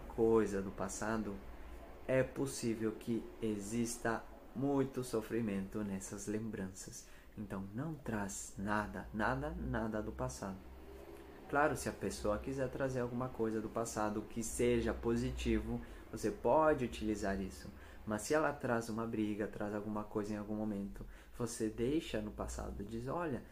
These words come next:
já aconteceu, já pedi desculpas, ou já resolvemos isto." Deixa no passado.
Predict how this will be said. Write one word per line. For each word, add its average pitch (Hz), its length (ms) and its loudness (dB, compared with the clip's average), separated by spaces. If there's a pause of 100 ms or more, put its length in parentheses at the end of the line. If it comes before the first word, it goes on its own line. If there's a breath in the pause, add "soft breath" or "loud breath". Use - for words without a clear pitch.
(320 loud breath)
já 101 160 -2
aconteceu, 135 640 0
já 107 120 0
pedi 107 320 -2
desculpas, 123 720 4
ou 101 300 2
já 104 160 0
resolvemos 123 580 -2
isto." 120 380 -4 (340 loud breath)
Deixa 107 420 4
no 107 100 -2
passado. 110 580 -2